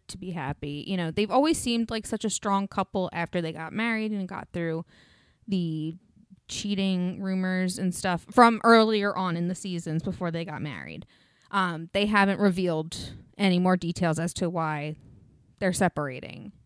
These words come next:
at this point. Um, you know, so, like, they always seemed like such a strong couple, especially when they got, after they got married. So I just hope they're able to come back from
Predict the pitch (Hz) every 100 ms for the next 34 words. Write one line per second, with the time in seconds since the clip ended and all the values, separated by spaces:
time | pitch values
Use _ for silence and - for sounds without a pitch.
0 | _ 147 131 - - - - - _ -
1 | - - _ - 196 185 170 151 202 214
2 | _ _ _ _ _ _ _ _ _ _
3 | 220 277 196 196 - 240 233 190 233 233
4 | 240 233 - 233 226 208 202 214 196 -
5 | 208 190 196 196 - 160 160 - - 175
6 | 170 180 160 165 - 170 165 175 170 151
7 | - 294 302 294 254 277 240 - 294 311
8 | 285 - 196 185 175 175 175 - - 175
9 | 151 - 165 147 143